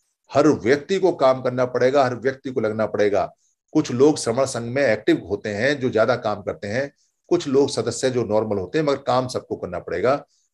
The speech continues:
जो ज्यादा काम करना चाहते हैं वो यहाँ अपना नाम, अपना फोन नंबर बता दें मेरे इस, इसके बाद में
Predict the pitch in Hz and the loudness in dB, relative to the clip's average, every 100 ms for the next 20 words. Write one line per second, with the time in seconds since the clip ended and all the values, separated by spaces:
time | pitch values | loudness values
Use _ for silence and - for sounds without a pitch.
0 | _ 120 165 139 113 123 165 165 147 147 | _ 2 2 4 4 6 4 4 0 0
1 | 131 127 127 110 113 156 151 143 120 110 | 0 -2 0 0 0 -2 0 0 0 0
2 | 135 127 - _ _ _ - 110 131 139 | 0 0 -4 _ _ _ -10 -10 -2 0
3 | 123 104 127 143 131 131 120 113 120 120 | 0 2 2 2 0 -2 -6 -6 -6 -2
4 | 123 - 131 120 135 107 - _ _ _ | 0 0 0 4 4 2 -6 _ _ _
5 | _ 104 123 131 - 127 - - 131 110 | _ -4 -2 -2 -4 -6 -6 -4 0 4
6 | 113 104 131 | 4 4 -2